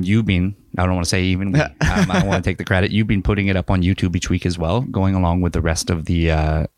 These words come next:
Speaker 1: with the rest of the, the avenues that people
Speaker 2: Mm-hmm.
Speaker 1: can find the podcast. Um, and I know even just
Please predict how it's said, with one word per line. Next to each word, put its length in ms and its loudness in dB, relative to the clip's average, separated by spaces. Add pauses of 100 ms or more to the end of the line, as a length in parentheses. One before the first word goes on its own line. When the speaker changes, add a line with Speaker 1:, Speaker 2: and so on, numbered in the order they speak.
(140)
Speaker 1:
with 160 -2
the 60 2
rest 240 0
of 100 -2
the, 220 0
the 220 -2
avenues 420 2
that 100 -4
people 160 2
Speaker 2:
Mm-hmm. 100 4
Speaker 1:
can 60 2
find 240 2
the 40 0
podcast. 520 0 (560)
Um, 240 0
and 80 2
I 80 4
know 180 2
even 220 2
just 220 0